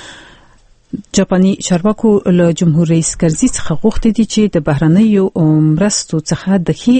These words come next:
استفادې لپاره د اداري فساد مخه ونیسي. دا په داسې حال کې ده چې له اداري فساد سره د مبارزې د ادارې مشر وایي چې سر له سبا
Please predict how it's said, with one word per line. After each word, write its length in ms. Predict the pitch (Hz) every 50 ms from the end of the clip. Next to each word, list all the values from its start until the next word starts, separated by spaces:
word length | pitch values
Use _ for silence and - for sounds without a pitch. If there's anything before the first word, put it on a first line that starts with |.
| - 196
استفادې 640 | 165 - - - 175 160 - - 160 156 - 262 277
لپاره 520 | 220 165 - - 165 151 156 185 214 226 - -
د 180 | 233 233 233 233 - -
اداري 360 | 196 160 - 170 170 - 262
فساد 540 | 247 - 160 151 - - 185 170 170 - - -
مخه 400 | - 180 175 170 160 - - 156
ونیسي. 320 | 160 165 165 160 - - - - - - - - - - -
دا 60 | 240
په 120 | 240 -
داسې 220 | 247 277 269 - 240
حال 180 | 226 269 302
کې 120 | 277 - 175
ده 140 | - 160 156
چې 160 | - - 175 165 165
له 100 | 170 - -
اداري 300 | 196 160 180 190 208 247
فساد 340 | - - 185 - - 233 220
سره 220 | - 233 220 214
د 80 | 196 196
مبارزې 600 | 180 175 170 156 - 165 165 156 - 262 277 220 -
د 40 | 175 - 175
ادارې 300 | 147 160 165 185 226 233
مشر 440 | 214 196 226 285 - - 240 196 170
وایي 260 | 165 165 190 240 254
چې 200 | - - - 233
سر 300 | - - - - 277 311 294
له 120 | 247 190
سبا 320 | - - - 143 - 151